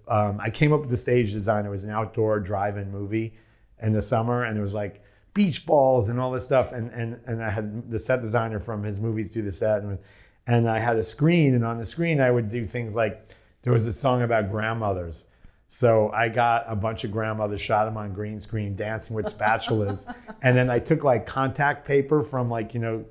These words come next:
Speaker 1: like, grandma contact paper that you'd put in the kitchen.
Speaker 2: Oh, yes.
Speaker 1: Like, really corny pattern.
Speaker 2: Right.
Speaker 1: And I green screened them again. I just, like,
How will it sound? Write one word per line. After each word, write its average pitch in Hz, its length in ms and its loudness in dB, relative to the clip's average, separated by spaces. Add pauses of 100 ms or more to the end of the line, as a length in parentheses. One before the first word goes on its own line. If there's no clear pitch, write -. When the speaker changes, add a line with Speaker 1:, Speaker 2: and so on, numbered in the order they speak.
(400)
Speaker 1:
like, 117 120 4
grandma 117 380 2
contact 120 500 0
paper 120 280 2
that 120 120 -2
you'd 113 140 -2
put 127 120 -8
in 120 40 -16
the 110 60 -8
kitchen. 127 360 0
Speaker 2:
Oh, 262 120 6
yes. 226 280 0
Speaker 1:
Like, 135 140 6
really 135 320 8 (200)
corny 135 300 4
pattern. 131 360 4
Speaker 2:
Right. 208 320 0
Speaker 1:
And 151 180 2
I 147 100 6
green 156 380 6
screened 147 380 2
them 135 100 4
again. 131 240 2
I 160 40 2
just, 175 280 0
like, 165 220 4